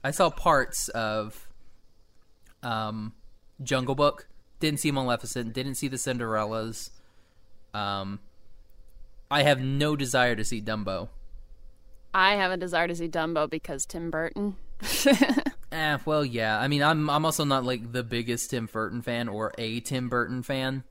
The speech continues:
Speaker 2: Mm-hmm.
Speaker 1: Um, so, like, to me, I'm just like, "Eh, nah, I'm good." Um, all of his characters seem to, like, have the same aesthetic, and I'm not cool with, like, I'm, like, over
Speaker 2: Dumbo
Speaker 1: that.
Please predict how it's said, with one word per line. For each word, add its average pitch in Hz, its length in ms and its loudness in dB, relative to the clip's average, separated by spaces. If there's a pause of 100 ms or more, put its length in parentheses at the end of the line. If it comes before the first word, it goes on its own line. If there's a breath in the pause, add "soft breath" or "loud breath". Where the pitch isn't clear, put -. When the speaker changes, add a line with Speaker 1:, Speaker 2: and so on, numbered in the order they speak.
(120)
Speaker 2:
Mm-hmm. 190 300 -2 (520)
Speaker 1:
Um, 104 460 -4 (460)
so, 120 340 0
like, 113 280 -4
to 143 100 -2
me, 127 200 0
I'm 117 120 -2
just 113 180 -6
like, 107 240 -2
"Eh, 104 260 -6 (360)
nah, 104 180 -6
I'm 110 100 -8
good." 107 240 -6 (640 soft breath)
Um, 107 240 0
all 120 160 -2
of 117 60 -6
his 113 120 -6
characters 104 460 -6
seem 107 220 -6
to, 104 80 -6
like, 101 300 -6
have 110 200 -6
the 110 80 -8
same 104 240 -6
aesthetic, 101 400 -6
and 101 80 -6
I'm 101 220 -8
not 104 180 -6
cool 107 160 -8
with, 101 180 -10
like, 110 220 -6
I'm, 107 380 -6
like, 101 180 -6 (420)
over 233 100 -10
Speaker 2:
Dumbo 311 500 10
Speaker 1:
that. 254 60 10